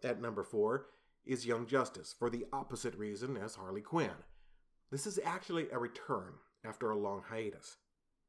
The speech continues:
There were two phenomenal seasons of Young Justice from two thousand ten to two thousand thirteen.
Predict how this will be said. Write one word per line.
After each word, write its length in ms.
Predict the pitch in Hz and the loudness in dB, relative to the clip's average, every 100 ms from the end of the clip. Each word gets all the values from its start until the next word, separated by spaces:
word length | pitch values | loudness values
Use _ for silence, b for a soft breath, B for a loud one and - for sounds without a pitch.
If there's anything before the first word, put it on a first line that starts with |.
| _ _ _ _ - | _ _ _ _ -4
There 180 | 151 165 | 0 2
were 160 | 151 | 2
two 560 | 143 - 190 185 175 160 b b b b _ | 0 0 2 6 6 4 b b b b _
phenomenal 920 | 170 123 123 127 123 127 113 92 - - _ | -2 0 2 4 8 8 6 0 -4 -14 _
seasons 600 | - 123 113 101 95 - | -6 -2 -2 -4 -8 -8
of 220 | 113 107 | -4 0
Young 220 | 104 101 | 0 0
Justice 400 | 101 95 - 87 | -2 -4 -4 -12
from 160 | - 95 | -10 -10
two 140 | - | -6
thousand 380 | 107 107 101 98 | -4 -2 -2 -6
ten 180 | 117 107 | -6 -6
to 80 | 95 | -6
two 180 | 107 104 | -6 -6
thousand 320 | 95 90 85 | -6 -8 -12
thirteen. 440 | 92 - 110 98 | -12 -12 -10 -10